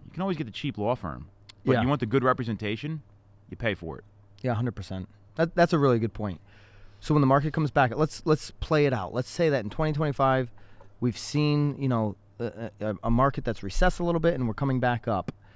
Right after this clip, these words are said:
Speaker 2: Do you think, I, I know where you, you think the commissions are gonna be up. Do you think there's gonna be, what always happens, more agents coming back into the market, or do you think technology is gonna replace that?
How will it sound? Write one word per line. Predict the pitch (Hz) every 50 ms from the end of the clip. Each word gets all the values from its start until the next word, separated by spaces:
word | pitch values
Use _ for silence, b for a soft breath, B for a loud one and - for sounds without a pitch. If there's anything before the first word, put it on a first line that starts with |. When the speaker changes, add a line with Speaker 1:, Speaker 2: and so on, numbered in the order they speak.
| b b b b b b b b - 120
Speaker 2:
Do | 104 110 147
you | 151 156 156 151
think, | - - - - - 165 151 120 110 107 - - - - - - - - - - - - - -
I, | - 117 - 123
I |
know | 123 131 135
where | 135 147 147
you, | 139 135 156 139
you | 123 113 110 117
think | - - 131 131
the | 127 143
commissions | 127 131 131 131 - - 139 131
are |
gonna | 139 139 135
be | 135 143
up. | 117 - -
Do | - 123
you | 110
think | 135 135 120 - - - - -
there's | 131 131 120
gonna | - 135 127 123
be, | 120 123 120 113 110 -
what | - 120 123
always | 120 120 120 110 -
happens, | 120 113 - 110 98 - - - - - -
more | 113 110 110 117 120 131 123 120 -
agents | 120 117 117 107 113 107 -
coming | - 123 117 107 104
back | - 107 104 104 -
into | 123 117
the | 107
market, | 104 104 120 135 - 185
or | - 139 131
do | 131 127
you | 123
think | - 135 127 117
technology | - 127 117 - 123 120 123 123 120 113
is | -
gonna | - 120 117
replace | 110 107 101 - - - - - - 104 - -
that? | 120 107 101 101 -